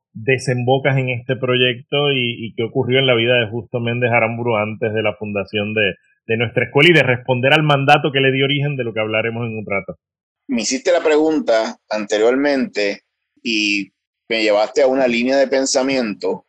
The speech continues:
Speaker 2: que es la primera vez que me la planteo. La, la voy a, a hilar, esa línea que me llegó, y es que uniendo mi trayectoria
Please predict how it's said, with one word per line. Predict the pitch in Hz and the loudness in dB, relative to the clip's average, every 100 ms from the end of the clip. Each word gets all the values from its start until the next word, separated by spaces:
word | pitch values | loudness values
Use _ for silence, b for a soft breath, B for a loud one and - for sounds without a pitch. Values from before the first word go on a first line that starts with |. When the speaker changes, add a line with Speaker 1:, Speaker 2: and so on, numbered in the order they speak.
| - | -8
Speaker 2:
que | 123 | -2
es | |
la | 143 | 0
primera | 147 139 127 143 151 | 0 0 2 2 4
vez | 165 156 | 2 0
que | 127 | -2
me | 120 107 | 0 2
la | 104 | 2
planteo. | - 95 90 85 - 92 78 - _ _ _ - | 2 -2 -2 -8 -4 -2 -2 -8 _ _ _ -2
La, | 98 95 90 87 | 0 2 2 2
la | 92 | 0
voy | 92 95 120 | 0 0 2
a, | 127 123 120 113 107 | 2 4 4 2 2
a | |
hilar, | 113 123 135 | 2 2 4
esa | 107 - 120 | 2 2 0
línea | 123 123 120 | 2 0 0
que | 117 | 0
me | 127 120 | 0 2
llegó, | 127 120 110 - _ _ _ _ _ | 2 2 0 -4 _ _ _ _ _
y | - 123 | -2 0
es | 123 - | 0 0
que | 165 160 - _ _ _ _ _ _ _ _ _ _ _ _ _ _ | 2 2 2 _ _ _ _ _ _ _ _ _ _ _ _ _ _
uniendo | 139 120 117 135 160 | -2 0 0 2 2
mi | 160 | 2
trayectoria | 151 143 139 - 147 143 113 104 104 107 | 2 2 2 0 2 4 4 2 2 -2